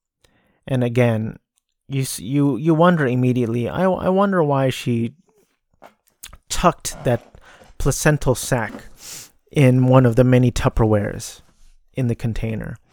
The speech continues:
That must be a, a foreshadowing.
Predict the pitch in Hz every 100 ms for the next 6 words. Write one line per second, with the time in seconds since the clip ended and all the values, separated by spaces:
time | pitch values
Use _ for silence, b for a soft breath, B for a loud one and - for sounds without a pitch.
0 | b b b b b b b 127 120 117
1 | - 120 117 117 - - 110 110 - 113
2 | - 131 120 - 117 113 110 107 127